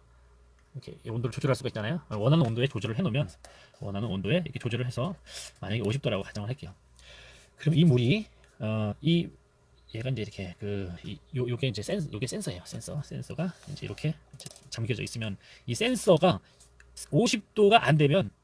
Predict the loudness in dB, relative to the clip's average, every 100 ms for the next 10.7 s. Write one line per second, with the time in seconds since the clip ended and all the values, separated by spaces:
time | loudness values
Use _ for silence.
0 | -2 0 -2 0 2 4 2 -2 -16 -20
1 | _ -4 0 4 4 2 2 2 0 -2
2 | -2 -2 4 4 6 2 0 -2 -2 -2
3 | -2 0 -2 -4 _ -2 4 4 4 4
4 | 4 4 2 2 0 -2 2 2 2 -2
5 | -4 -10 _ _ _ _ _ 0 2 2
6 | 2 2 -2 -8 -8 -4 -4 0 -2 -4
7 | -16 -16 -8 0 0 2 -2 -4 -6 -6
8 | -10 -16 -6 4 6 8 4 2 2 4
9 | 4 2 2 0 -2 0 2 2 2 0
10 | -4 -4 -4 -4 -8 -8